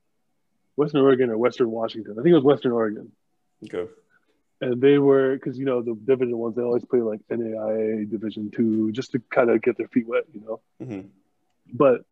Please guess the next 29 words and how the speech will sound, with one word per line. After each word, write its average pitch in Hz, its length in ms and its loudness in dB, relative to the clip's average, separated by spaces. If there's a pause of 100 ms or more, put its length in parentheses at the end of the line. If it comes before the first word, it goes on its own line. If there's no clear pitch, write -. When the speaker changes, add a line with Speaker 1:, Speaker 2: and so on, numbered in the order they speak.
(140)
Speaker 1:
there 131 140 6
was 127 140 4
a 117 40 -8
huge 180 360 2
shift - 480 0 (200)
when 123 160 -2
I 117 120 0
went 120 260 -4
to 123 60 -6
U 113 220 -4
P. 101 160 -6 (760)
So 120 500 2 (160)
we 135 140 4
had 131 160 6
gotten, 120 600 2
what, 110 220 -14 (800)
six - 360 0
or 117 100 0
seven 131 480 4
new 123 140 2
players 123 400 4
that 110 200 2
year 120 300 0 (480)
because 127 260 4
what 123 160 6
our, 117 160 2 (220)
'cause 127 180 2 (260)
our 131 140 -2
coach, 160 360 2